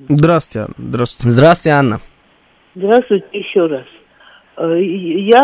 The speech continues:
Speaker 3: вот не люблю гаспачо, я предпочитаю сальморехо.
Speaker 1: Мгм.
Speaker 3: Только тогда, когда там много оливкового масла и много хамона.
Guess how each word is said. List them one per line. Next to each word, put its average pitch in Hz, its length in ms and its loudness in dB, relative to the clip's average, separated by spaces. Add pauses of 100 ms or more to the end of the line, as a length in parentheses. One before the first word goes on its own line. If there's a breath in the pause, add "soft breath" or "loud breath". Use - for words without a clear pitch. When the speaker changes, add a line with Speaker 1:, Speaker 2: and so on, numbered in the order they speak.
Speaker 3:
вот 233 180 -4 (100)
не 220 340 -4
люблю 240 360 0
гаспачо, 175 640 0
я 196 200 2
предпочитаю 208 800 0
сальморехо. 202 760 0 (800)
Speaker 1:
Мгм. 107 280 2
Speaker 3:
Только 107 200 2
тогда, 185 440 2
когда 202 280 2
там 190 240 0
много 185 360 0
оливкового 180 600 -2
масла 214 400 -6
и 143 80 -4
много 165 320 -6
хамона. 127 680 -6